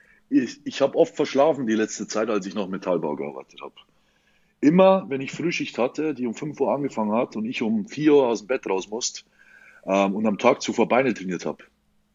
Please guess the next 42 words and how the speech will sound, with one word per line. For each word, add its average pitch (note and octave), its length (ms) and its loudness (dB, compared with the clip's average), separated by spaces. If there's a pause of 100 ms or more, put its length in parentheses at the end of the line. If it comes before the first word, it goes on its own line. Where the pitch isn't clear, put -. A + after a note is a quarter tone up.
(640)
hab G2+ 100 4
ich A#2 80 4
mich C3+ 220 -2
entweder D#3+ 680 4 (640)
extrem D#3+ 460 2
beeilen D#3 320 4
müssen, D#3+ 380 -6
weil C#3 120 4
ich's B2 140 -4
grad E3+ 240 2
noch D#3+ 140 -6
geschafft A#2 400 -4
hab, B2 200 -8
oder C#3 200 0
ich - 100 -4
bin C3 140 -8
zu - 80 -10
spät - 300 -6
gekommen, A#2+ 340 -6
weil G2+ 180 -2
ich G2 140 -6
einfach G#2+ 420 -4 (100)
so - 220 2
kaputt - 500 -2
und C3+ 200 -6
tot F3 240 2
war E2 160 -2
in D#2+ 80 -10
der D#2 80 -10
Früh. G2 240 -4 (680)
Und G3+ 180 -8
da - 80 6
merkt B2+ 280 4
man's C3 160 0
dann A2+ 120 -2
einfach, F2+ 340 -6
was G2+ 160 0
der F#2+ 100 -4
Körper G2+ 320 -4
da E2 140 -6
wegstecken - 500 -2
muss. - 340 -14